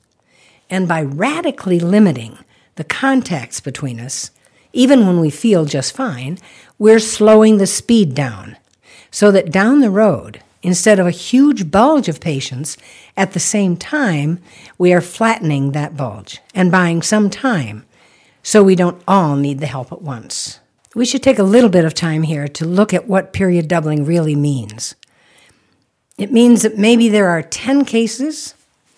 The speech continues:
and in certain period of time, it's going to double to be twenty. And then that same period of time goes again, and now we have forty.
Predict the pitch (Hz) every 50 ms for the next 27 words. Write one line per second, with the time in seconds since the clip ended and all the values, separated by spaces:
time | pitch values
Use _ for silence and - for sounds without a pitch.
0 | _ _ _ _ _ _ _ _ 196 202 214 208 208 202 202 - - 311 349 320
1 | 277 247 240 - - 233 214 196 180 165 160 143 - - 151 127 120 123 135 160
2 | 208 214 - _ _ _ _ _ _ - 185 - - 226 226 233 226 233 190 185
3 | 190 185 175 185 180 - - 170 180 185 180 - - 175 147 127 127 117 120 -
4 | _ _ _ _ _ _ _ _ _ _ _ _ _ _ _ _ _ _ _ _
5 | _ _ _ - - 190 208 214 226 240 240 233 214 214 180 - - 214 208 196
6 | 190 - 190 190 185 180 175 170 - - 180 175 165 165 151 165 165 156 143 151
7 | 139 147 151 147 143 170 240 214 185 190 190 190 190 196 196 196 196 196 170 151
8 | 180 180 175 175 175 - _ _ _ _ _ _ - - - 170 160 147 127 113
9 | 101 - _